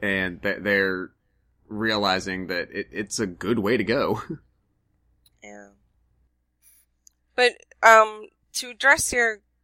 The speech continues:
Speaker 2: Guardians comment, I don't know. I trust Taika Waititi. I love his films. I like his short movies. Uh, he's a funny guy. I,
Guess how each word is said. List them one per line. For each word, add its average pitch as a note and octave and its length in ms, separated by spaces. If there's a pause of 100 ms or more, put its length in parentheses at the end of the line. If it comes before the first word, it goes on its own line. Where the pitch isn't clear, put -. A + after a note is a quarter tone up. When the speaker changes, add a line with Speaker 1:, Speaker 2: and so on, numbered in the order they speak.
Speaker 2:
Guardians G3+ 580
comment, F#3+ 580 (260)
I D4+ 100
don't F#4+ 180
know. G#3+ 340 (400)
I E4+ 200
trust - 420
Taika A3 340
Waititi. G#3 640 (320)
I A3 160
love A3 340
his A3+ 220
films. A3 340
I G3+ 100
like F#3+ 180
his G3+ 100
short A3 240
movies. A3+ 480 (840)
Uh, G3 560 (240)
he's G3+ 220
a - 20
funny A3 320
guy. A#3 460 (600)
I, A#3 100